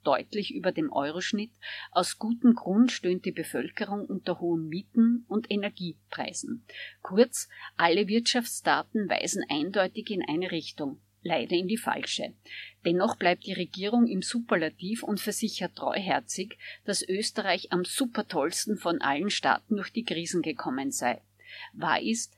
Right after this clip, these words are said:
leider das Gegenteil. Österreich sandelt ab. Klar, auch andere Länder schwächeln. Nachbar Deutschland etwa steckt im Tief.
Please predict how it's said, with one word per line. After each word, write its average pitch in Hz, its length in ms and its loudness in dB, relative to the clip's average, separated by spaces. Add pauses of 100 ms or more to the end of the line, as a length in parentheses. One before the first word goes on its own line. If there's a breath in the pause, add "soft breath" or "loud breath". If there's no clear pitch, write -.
(100)
leider 151 440 0
das - 220 -4
Gegenteil. - 560 -6 (200)
Österreich 190 520 -2
sandelt 165 360 -4
ab. - 160 -4 (560)
Klar, 180 380 6 (240 loud breath)
auch - 160 6
andere 196 400 0
Länder 185 360 2
schwächeln. - 640 -6
Nachbar 165 380 4
Deutschland - 640 0
etwa 180 240 -4
steckt - 400 -4
im 165 100 -2
Tief. 220 440 -4